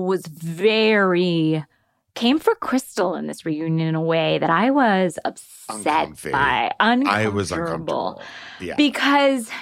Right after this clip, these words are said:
Speaker 1: look, what happened with Crystal and Sutton this season, and I do, I do get frustrated when people don't say what it is, both with Lisa
Speaker 2: Yeah.
Speaker 1: Rinna and Crystal. It's like, say it or don't say it. But this,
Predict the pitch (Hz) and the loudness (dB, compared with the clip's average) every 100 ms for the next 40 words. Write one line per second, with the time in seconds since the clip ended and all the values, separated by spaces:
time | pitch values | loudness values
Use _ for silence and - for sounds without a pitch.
0 | - 226 202 - - _ - _ _ - | -4 0 0 -4 -14 _ -20 _ _ -10
1 | 190 320 381 - 427 381 285 - 240 214 | -4 -2 -2 -4 -4 -4 -6 -4 -2 -2
2 | 220 165 180 208 190 214 - 247 277 233 | 0 -2 -4 -6 -6 -2 0 2 2 0
3 | 226 262 277 269 262 - 233 302 220 220 | 2 4 4 4 0 0 2 4 2 0
4 | 247 233 - 208 190 220 220 202 190 208 | 0 0 2 0 2 2 2 2 -2 -2
5 | 202 170 185 - - - 180 190 220 196 | -4 -2 -4 -6 -6 0 2 2 2 2
6 | 185 175 175 208 220 196 185 - 190 190 | 2 2 2 2 2 2 2 0 -4 -2
7 | 175 160 156 311 320 311 - 214 226 214 | 0 0 2 2 2 0 0 -2 -2 -2
8 | 226 196 180 202 190 - - - 294 240 | 0 -2 0 -4 -4 -2 2 4 2 0
9 | 208 190 - 175 170 202 - 196 - | -2 -4 -8 -6 -6 -8 -8 -8 -10